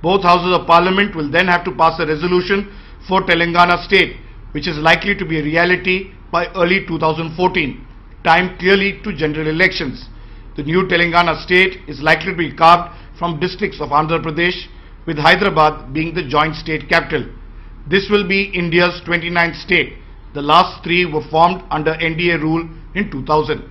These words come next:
Politically, the Congress sees it as reaping electoral dividends, but the larger question remains of the growing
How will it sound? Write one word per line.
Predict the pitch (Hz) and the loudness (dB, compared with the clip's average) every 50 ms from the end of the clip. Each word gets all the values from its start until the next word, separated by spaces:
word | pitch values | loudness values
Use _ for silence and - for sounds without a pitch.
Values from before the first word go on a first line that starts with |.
| - - - - _ | -20 -20 -20 -18 _
Politically, | - 208 226 254 262 285 269 - - 269 262 262 | -8 -4 -4 -4 -4 -4 -8 -10 -8 -10 -10 -8
the | 220 233 | -8 -8
Congress | 190 - 226 233 233 233 247 247 - - | -8 -4 -4 -4 -4 -4 -8 -10 -10 -8
sees | - 247 254 240 190 | -6 -4 -4 -4 -2
it | 233 240 233 - _ - - _ - | -2 -4 -4 -6 _ -20 -16 _ -2
as | 214 220 190 175 | -2 -2 -2 -2
reaping | 175 220 233 185 - 247 240 240 - | -6 -6 -6 -6 -6 -8 -8 -6 -6
electoral | 220 214 220 214 - 226 220 220 | -4 -2 -2 -2 -2 -2 -2 0
dividends, | 185 226 240 247 254 226 220 185 147 113 - - - - - - - - - - - | 0 0 2 2 2 0 0 -2 -2 -8 -16 -20 -20 -20 -20 -20 -20 -20 -20 -8 -2
but | 170 208 185 | -2 -2 2
the | 214 254 | 2 2
larger | 240 214 214 226 214 214 247 | 4 6 4 6 6 4 -2
question | - - 226 220 - - 233 226 208 | -2 0 -2 -2 -2 -4 -8 -8 -4
remains | 190 202 190 208 220 226 226 208 - - - - - - - | -4 -4 -2 0 0 0 0 -4 -10 -18 -20 -20 -20 -12 -4
of | - 202 214 202 | -4 -4 -2 -2
the | 247 | -4
growing | 226 180 170 220 240 247 254 220 160 | -4 -2 2 4 6 6 6 4 -2